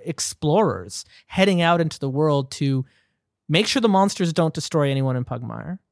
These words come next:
and also finding relics and answers of the world that was and understanding a little bit more about the humans that used to be on this planet.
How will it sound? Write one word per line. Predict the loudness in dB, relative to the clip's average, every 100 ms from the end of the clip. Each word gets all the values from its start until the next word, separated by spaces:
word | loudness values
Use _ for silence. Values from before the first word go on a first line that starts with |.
| _ _ _
and | 2 4
also | 6 4 2 0
finding | 0 0 0 2 0
relics | 2 2 2 -2 -8 -14 -6
and | -4 -2
answers | -4 -4 -4 -4 -4
of | -4
the | -2
world | 0 0
that | 0 -2
was | 0 0
and | 0 -2
understanding | -2 -2 -2 -4 -6 -8
a | -8
little | -8 -12
bit | -12 -4
more | -2 0 0 -2 -4 _ _ _ _
about | -2 2 0 -2
the |
humans | -2 0 0 -2
that | -4 -4
used | -6 -6
to | -6
be | -4
on | -4 -6
this | -10
planet. | -10 -8 -10 -14